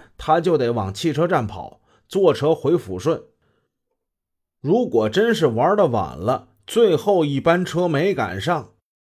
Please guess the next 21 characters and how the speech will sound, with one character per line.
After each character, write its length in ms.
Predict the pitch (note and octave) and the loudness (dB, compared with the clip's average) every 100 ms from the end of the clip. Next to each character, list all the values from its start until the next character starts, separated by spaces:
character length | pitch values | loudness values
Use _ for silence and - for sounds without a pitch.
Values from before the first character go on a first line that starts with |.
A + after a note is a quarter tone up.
| _ | _
把 180 | - A2+ | -4 -2
他 140 | G#2+ | -2
留 400 | A2+ G#2+ B2+ G#3+ G#3 | -4 0 6 8 6
在 220 | F3 A#2+ | 4 0
这 180 | A2+ G#2 | -2 -4
个 160 | F2 - _ | -8 -14 _
举 320 | - A2+ G#2+ | -6 0 0
目 360 | G#2+ D#3+ B2 G#2+ | 2 2 2 2
无 120 | D#3 | 2
亲 300 | E3 D#3+ D#3+ | 2 -2 0
的 100 | A#2+ | 0
沈 300 | F2 G2 D#2 | -2 -4 -6
阳， 340 | D#2 G#2 D#3+ - _ - | -4 -2 -2 -6 _ -2
那 220 | C#3 A#2+ | 0 2
是 160 | G#2 | 0
他 120 | G#2 A2 | -2 -2
不 220 | A2 G2+ | -2 -4
敢 220 | F2+ G2+ | -4 -6
想 280 | G2+ G2 C#2 | -6 -8 -8
象 300 | - G2 - | -8 -8 -8
的。 100 | - | -20